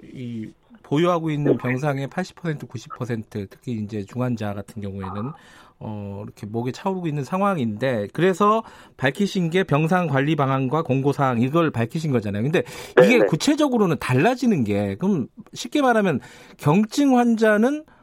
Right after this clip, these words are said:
Speaker 1: 어, 병원에서, 어, 나가게 해도 괜찮겠다, 이렇게 판단을 하신 거예요?
Speaker 2: 그냥 무작정 나가야 된다 <laughs> 말씀은 아니고요.
Speaker 1: 네.
Speaker 2: 저희들이 그,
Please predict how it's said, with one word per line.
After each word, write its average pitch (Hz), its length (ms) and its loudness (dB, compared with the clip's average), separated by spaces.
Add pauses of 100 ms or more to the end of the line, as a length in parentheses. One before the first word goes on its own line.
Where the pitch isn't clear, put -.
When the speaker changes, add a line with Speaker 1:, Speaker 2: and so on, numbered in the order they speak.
(160)
Speaker 1:
어, 170 200 -2
병원에서, 226 760 2 (260)
어, 175 320 -4
나가게 247 420 4
해도 254 160 -2
괜찮겠다, 196 720 0
이렇게 208 300 2
판단을 269 420 2
하신 277 220 0
거예요? 123 300 0 (2000)
Speaker 2:
그냥 120 160 4
무작정 131 420 2
나가야 110 340 2
된다 113 400 0
<laughs> - 320 0
말씀은 - 680 -6
아니고요. 92 520 -2
Speaker 1:
네. 127 340 0
Speaker 2:
저희들이 139 400 2
그, 104 460 2